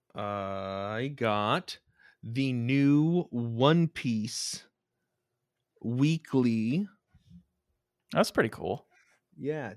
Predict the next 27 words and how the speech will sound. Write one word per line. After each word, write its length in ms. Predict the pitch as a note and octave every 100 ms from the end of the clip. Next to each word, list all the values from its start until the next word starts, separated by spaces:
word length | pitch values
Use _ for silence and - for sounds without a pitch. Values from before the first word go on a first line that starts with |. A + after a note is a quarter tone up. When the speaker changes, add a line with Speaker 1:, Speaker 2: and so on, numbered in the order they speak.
| B2+
Speaker 1:
daily 380 | D3 D3 D3+
planner 480 | D3 D#3+ D#3+ E3+ C#3+
for 160 | A#2+ A2
this 260 | G#2+ -
year. 140 | G#2+ F#2
They 100 | A2+
were 140 | A#2
sold 340 | A#2 F#3+ G3 G#3
out 200 | F#3+ F3+
in 180 | E3
the 260 | D#3 C#3 D3
English, 520 | D#3+ C3 G#2 G#2+ -
so 220 | - C3 A#2
I 80 | A#2+
wound 240 | C#3 D#3
up 100 | C3+
getting 240 | D3+ C#3+
the 80 | B2+
Japanese, 640 | A#2+ B2+ A#2+ A2+ A2+ A#2 A2+
but 140 | A#2+
that's 180 | C#3 -
fine. 240 | B2 A2+
I 80 | A#2
don't 160 | B2+ A#2+
really 220 | B2+ A#2+
wind 300 | A#2 A#2 A#2
up 160 | A2